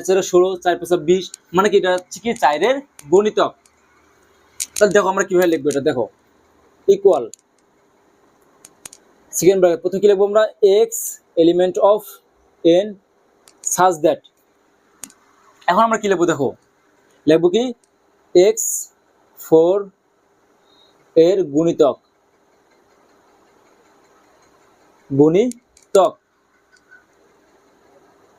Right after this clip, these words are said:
এবং দেখো ফোর এর গুণিতক কিন্তু বলছি আমরা, ঠিক আছে, কিন্তু কত সংখ্যা পর্যন্ত আমরা যাব সেটা কি আমাদের লিখে, শর্তের মাধ্যমে কি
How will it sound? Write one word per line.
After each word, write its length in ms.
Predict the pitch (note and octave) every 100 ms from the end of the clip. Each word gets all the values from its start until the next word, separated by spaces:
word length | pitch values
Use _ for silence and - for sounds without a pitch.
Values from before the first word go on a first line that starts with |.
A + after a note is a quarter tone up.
| _ _ _ G3+
এবং 200 | F3+ D#3 - _ _ - F#3
দেখো 160 | F3+ C#3 _ _
ফোর 140 | - G3
এর 80 | A3+ E3
গুণিতক 240 | F#3 G#3+ A3
কিন্তু 140 | A3 G3 F3
বলছি 160 | F#3 F#3
আমরা, 120 | G3 F#3+
ঠিক 100 | G3 F#3+
আছে, 120 | D#3 D#3
কিন্তু 160 | F3 - - _ -
কত 180 | F3 F3 A#3 A#3+ G3+ -
সংখ্যা 260 | E3+ E3+ F#3
পর্যন্ত 200 | F3+ F3+ F#3
আমরা 140 | A3+ F3 E3+
যাব 160 | F3 D#3+ B2+ _ -
সেটা 180 | D3+ G3 G3+
কি 40 | E3+
আমাদের 200 | E3+ F3+ D#3
লিখে, 220 | D3 G3+ A#3+ - -
শর্তের 280 | D#3+ D#3 F#3+
মাধ্যমে 200 | F#3+
কি 40 | G#3